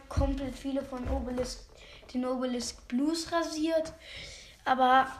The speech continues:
ganz ehrlich, er ist, war eine Witzfigur. Er hat gar nichts gemacht in dem Arc. Er war komplett schlecht. Was?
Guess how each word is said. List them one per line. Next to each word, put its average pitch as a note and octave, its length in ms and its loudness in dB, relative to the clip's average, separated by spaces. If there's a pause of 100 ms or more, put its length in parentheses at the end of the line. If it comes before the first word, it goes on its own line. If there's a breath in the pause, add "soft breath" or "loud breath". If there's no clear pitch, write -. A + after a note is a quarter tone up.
(260)
ganz B3 220 2
ehrlich, A#3+ 540 2
er A#3+ 180 8
ist, B3 260 0
war B3+ 100 4
eine B3 240 2
Witzfigur. A#3 640 0
Er G#3+ 320 -6
hat A3+ 80 -14 (220)
gar A3 360 0
nichts - 340 -12
gemacht A3 400 -10
in A3 140 -6
dem G#3+ 200 -8
Arc. G#3+ 220 -12 (520 soft breath)
Er A3+ 80 -10
war G#3+ 100 -10 (120)
komplett G#3 580 -8
schlecht. - 500 -14 (880 soft breath)
Was? - 320 -10